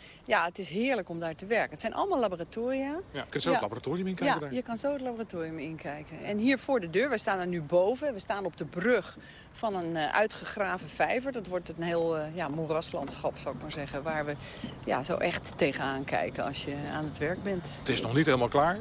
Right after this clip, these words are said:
Speaker 2: buiten in ieder geval nog
Speaker 1: Nee,
Speaker 2: niet.
Speaker 1: nee, nee, nog echt niet, hoor. Het is <laughs> puinhoop af en toe.
Speaker 2: Laten we eens binnenkijken, want, eh, hoe, uit hoeveel materialen, eh, hebben jullie het gebouw nu opgebouwd?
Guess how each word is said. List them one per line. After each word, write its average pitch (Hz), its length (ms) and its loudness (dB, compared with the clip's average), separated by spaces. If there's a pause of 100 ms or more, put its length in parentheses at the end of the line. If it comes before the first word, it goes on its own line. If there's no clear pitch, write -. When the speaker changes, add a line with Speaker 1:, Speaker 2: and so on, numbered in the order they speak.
Speaker 2:
buiten 175 320 8
in 185 80 0
ieder 190 180 0
geval 175 160 2
nog 208 100 4
Speaker 1:
Nee, 180 80 6
Speaker 2:
niet. 233 160 2
Speaker 1:
nee, 170 300 2
nee, 170 220 6
nog 170 180 -2
echt - 260 0
niet, 175 200 0
hoor. 156 220 -2 (140)
Het 160 140 -2
is - 260 -2
<laughs> - 160 -2
puinhoop 202 420 4
af - 240 2
en - 60 -10
toe. - 200 0 (580)
Speaker 2:
Laten - 540 2
we - 40 0
eens 165 120 -2
binnenkijken, 139 460 6
want, 196 180 4
eh, 214 320 2
hoe, 214 260 4
uit - 160 2
hoeveel 214 240 4
materialen, 208 680 6 (180)
eh, 190 100 2
hebben 185 180 2
jullie 185 140 2
het - 80 -6
gebouw 190 220 4
nu 190 80 4
opgebouwd? 196 440 2